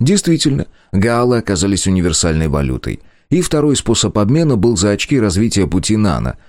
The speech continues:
Десять очков развития пути обменивались на одно куратора. И, конечно же, путем такого обмена можно было получить на данный момент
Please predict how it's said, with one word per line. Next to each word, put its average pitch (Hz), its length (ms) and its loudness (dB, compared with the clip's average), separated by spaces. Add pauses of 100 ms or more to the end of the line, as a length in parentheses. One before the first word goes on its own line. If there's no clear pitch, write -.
(160)
Десять 107 400 0
очков 87 340 -2
развития 98 460 0
пути 160 300 0
обменивались 143 680 2
на 87 120 0
одно 78 240 -2
куратора. 62 600 -4 (220)
И, - 120 0
конечно 101 540 -2
же, - 100 -4
путем 87 380 -2
такого 78 340 -2
обмена 160 380 2
можно 92 320 0
было 80 200 0
получить 98 460 0
на 78 140 0
данный 76 240 0
момент 139 420 0